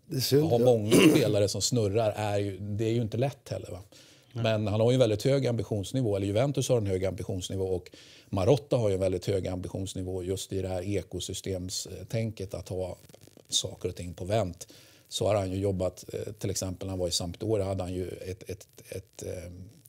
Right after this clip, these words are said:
Speaker 2: jag ska inte säga fantastiskt, men ett väldigt stort ekosystem.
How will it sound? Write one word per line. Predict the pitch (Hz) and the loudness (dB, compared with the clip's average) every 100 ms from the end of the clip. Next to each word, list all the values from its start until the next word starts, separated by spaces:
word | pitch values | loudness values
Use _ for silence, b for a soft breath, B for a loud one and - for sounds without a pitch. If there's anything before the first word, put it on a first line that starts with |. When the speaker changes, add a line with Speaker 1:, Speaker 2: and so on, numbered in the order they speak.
| _ 95 | _ -8
Speaker 2:
jag | - | -8
ska | - | -6
inte | 90 | -10
säga | - | -10
fantastiskt, | - 82 - 87 - 78 | -10 -8 -8 -8 -8 -8
men | 98 98 | -4 -2
ett | 104 | 0
väldigt | 98 90 - - - 95 - 107 - - - - 127 | 0 -2 -8 -18 -18 -18 -16 -14 -14 -18 -20 -20 -14
stort | - 143 117 92 - - | 0 4 4 0 -8 -14
ekosystem. | - 101 80 - - - 92 90 90 | -4 -4 -4 -10 -10 -8 -6 -8 -8